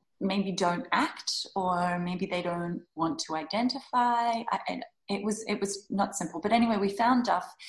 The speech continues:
and we, at the time, the Laramie Project was running at the Brooklyn Academy of Music, and I, we invited him to come and see a performance. And then we said to him, you know, "We'd love to have you come out to Iowa with us." And he did. He came out,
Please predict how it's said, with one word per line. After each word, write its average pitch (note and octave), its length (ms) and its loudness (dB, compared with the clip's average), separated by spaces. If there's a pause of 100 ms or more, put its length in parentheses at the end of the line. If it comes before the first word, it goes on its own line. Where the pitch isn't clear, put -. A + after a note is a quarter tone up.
(420)
and F#3+ 420 0 (120)
we, G3 440 -2 (240)
at G3+ 120 4
the G3+ 60 -2
time, G#3+ 300 2
the F#3+ 60 -2
Laramie F3+ 380 0
Project F3+ 380 -4
was E3+ 160 -10
running F3 280 -8
at - 120 -12
the E3 60 -8
Brooklyn F3 320 -8
Academy E3 380 -10
of E3 60 -16
Music, E3+ 360 -8 (120)
and E3+ 300 -6 (440)
I, F3+ 120 2 (260)
we F#3+ 120 0
invited E3 420 -2
him E3+ 100 -6
to - 160 -10
come F3 100 -6
and F3 120 -8
see F3 100 -8
a E3 60 -8
performance. E3 800 -6
And E3+ 180 -4
then E3+ 160 -2
we F3 100 -6
said F3 340 -8
to F#3 80 -8
him, E3+ 400 -10
you F#3+ 80 -6
know, F3+ 160 -6 (120)
"We'd F#3+ 180 -4
love F3+ 180 -2
to - 80 -6
have E3 160 -8
you E3 160 -10
come D#3+ 120 -4
out D3 160 -2
to - 100 -8
Iowa D#3+ 340 -4
with D3 200 -8
us." - 360 -12 (540)
And F3 480 -4 (200)
he G#3 120 0
did. B3 300 -2
He - 100 -8
came G#3 260 -2
out, A#3+ 160 2